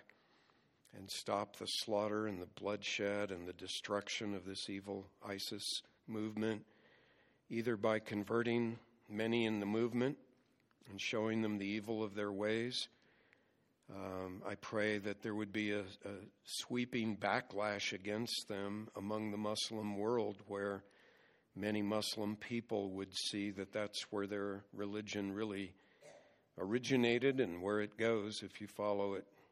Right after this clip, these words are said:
correctly, and that there would be many millions of Muslims turning to Christ through this.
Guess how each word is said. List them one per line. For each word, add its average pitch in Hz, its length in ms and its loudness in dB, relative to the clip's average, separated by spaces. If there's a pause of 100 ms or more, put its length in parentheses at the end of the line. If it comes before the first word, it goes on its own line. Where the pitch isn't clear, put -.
(100)
correctly, 98 680 -6 (840)
and 101 280 -2
that 104 140 -4
there 104 140 0
would 101 200 -2
be 101 440 0 (600)
many 107 640 2
millions 107 500 2
of 95 140 -8
Muslims 98 640 -2
turning 101 380 -4
to 101 80 -8
Christ 101 600 -4
through 110 220 -4
this. 92 400 -6